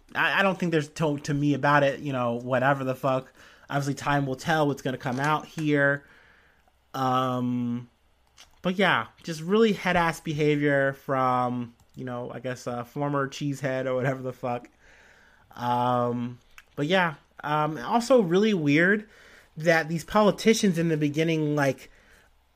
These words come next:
just wanted the attention from this guy.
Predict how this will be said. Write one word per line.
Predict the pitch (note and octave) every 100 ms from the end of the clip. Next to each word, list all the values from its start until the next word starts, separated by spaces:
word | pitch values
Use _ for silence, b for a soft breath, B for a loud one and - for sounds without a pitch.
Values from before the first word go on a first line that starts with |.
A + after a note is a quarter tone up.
| _ _ -
just | D3+ F#3+ D#3+
wanted | C#3+ D3+ F#3+ G#3+
the | F3
attention | C3+ - D3+ A3+ F3+
from | E3 B2+
this | G#2 F#2+
guy. | F2+ E2+ C#2+